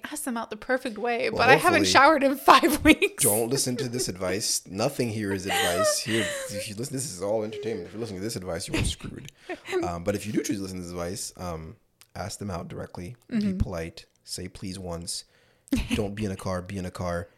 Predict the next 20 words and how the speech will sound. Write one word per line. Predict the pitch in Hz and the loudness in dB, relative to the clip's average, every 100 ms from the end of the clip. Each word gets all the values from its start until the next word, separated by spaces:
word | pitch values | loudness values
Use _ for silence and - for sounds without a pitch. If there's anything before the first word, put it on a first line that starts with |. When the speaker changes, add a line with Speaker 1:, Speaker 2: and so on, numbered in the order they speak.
| _ | _
Speaker 2:
If | - | -8
you're | 104 | -4
in | 92 | -2
a | |
car, | - 92 | -2 -2
get | 87 92 | 2 2
out | 87 | 6
of | 196 | 6
the | - | 6
car. | - - - - 262 - _ | 4 4 0 -2 -14 -14 _
Speaker 1:
<laughs> | _ _ _ - | _ _ _ -4
Speaker 2:
Don't | 110 | 0
walk | 92 90 | 0 -2
up | 90 | -4
to | 104 | -4
them. | 92 95 - | -4 -6 -8
Walk | 98 | -8
up | - | -8
to | 104 | -8
them. | 98 | -6